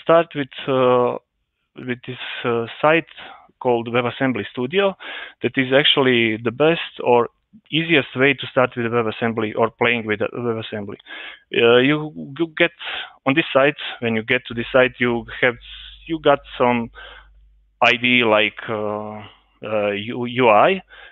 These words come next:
where you can, uh, choose one of these template projects. I will choose,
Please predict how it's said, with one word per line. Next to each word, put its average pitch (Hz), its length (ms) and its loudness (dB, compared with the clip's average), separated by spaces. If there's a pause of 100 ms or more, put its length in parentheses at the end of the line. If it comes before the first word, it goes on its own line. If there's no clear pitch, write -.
where 120 160 0
you 123 140 -2
can, 123 380 0
uh, 117 520 -2 (420)
choose 151 280 -2 (720)
one 131 200 0
of 113 100 -8
these 117 140 -6 (600)
template 113 400 -2
projects. 113 380 -4 (500)
I 127 100 2
will 123 140 0
choose, 120 300 0